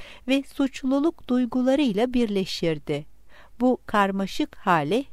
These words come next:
hüzün diyelim. Tam bir saydamlık anı olmadığı ve bu yüzden de gerçekliği perdeleyen, onunla daha rahat yaşamamıza yarayan bir şey olduğu için,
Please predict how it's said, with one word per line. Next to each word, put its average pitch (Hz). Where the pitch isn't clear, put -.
hüzün 226
diyelim. 156
Tam 339
bir 294
saydamlık 214
anı 208
olmadığı 220
ve 220
bu 277
yüzden 220
de 214
gerçekliği 214
perdeleyen, 185
onunla 220
daha 226
rahat 247
yaşamamıza 196
yarayan 208
bir 190
şey 262
olduğu 196
için, 170